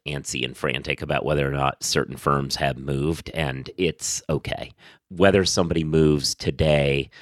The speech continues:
uh, it moves on day one or on day ten is not a huge deal. It is not yet the date that everybody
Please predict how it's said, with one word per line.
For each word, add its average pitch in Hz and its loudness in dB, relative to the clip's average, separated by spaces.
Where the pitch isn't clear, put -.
uh, 92 2
it 104 0
moves 113 2
on 87 6
day 85 6
one 76 0
or 78 -2
on 73 0
day 71 -2
ten 67 -4
is 78 -2
not 80 0
a 64 -2
huge 64 -6
deal. - -12
It 87 4
is 80 -2
not 87 4
yet 82 2
the 82 2
date 82 0
that - 0
everybody 73 0